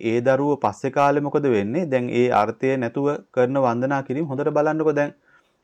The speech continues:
අපිට සමහරලාට අපේ පොඩි කාලේ ඔය විදිහට දෙමව්පියෝ වන්දනා කරවීම වගේ ඔය දේවල් කරන්න ඇති. ඊට පස්සේ ලොකු වෙනකොට ඒව නිකම්ම නතර වෙලා යනවා.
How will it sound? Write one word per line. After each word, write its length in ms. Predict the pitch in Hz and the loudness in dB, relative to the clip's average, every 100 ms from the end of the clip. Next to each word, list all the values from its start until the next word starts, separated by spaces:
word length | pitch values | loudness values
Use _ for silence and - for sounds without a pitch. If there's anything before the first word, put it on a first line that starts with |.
| - | -4
අපිට 320 | - - 139 143 | -4 -2 -2 -2
සමහරලාට 760 | 139 135 139 143 143 143 143 | -2 -2 0 2 2 2 0
අපේ 240 | 135 139 | -2 -4
පොඩි 240 | 131 131 127 | -4 -4 -4
කාලේ 320 | 135 135 131 | -2 0 0
ඔය 80 | 131 | -2
විදිහට 280 | 127 127 123 | -2 -4 -2
දෙමව්පියෝ 520 | 120 123 120 123 127 _ - | -2 -2 -2 -4 -4 _ -10
වන්දනා 440 | 113 117 117 120 | -8 -6 -4 -4
කරවීම 380 | 120 120 120 120 | -2 -2 0 0
වගේ 260 | 120 120 113 | -2 0 -2
ඔය 80 | 113 | -2
දේවල් 260 | 117 120 | 0 0
කරන්න 340 | 120 107 127 135 | 0 -2 0 -2
ඇති. 280 | 107 214 - _ _ _ - | -2 -8 -10 _ _ _ -6
ඊට 200 | 135 139 | -6 -2
පස්සේ 320 | 156 - 156 | -4 0 0
ලොකු 220 | 123 135 | 0 0
වෙනකොට 400 | 156 160 165 165 240 285 _ _ - | 0 0 0 0 -2 -2 _ _ -4
ඒව 160 | 160 175 | 0 0
නිකම්ම 340 | 165 175 190 | 0 0 0
නතර 240 | 190 180 190 | 0 0 2
වෙලා 260 | 156 95 | 2 2
යනවා. 260 | 87 87 | -2 -8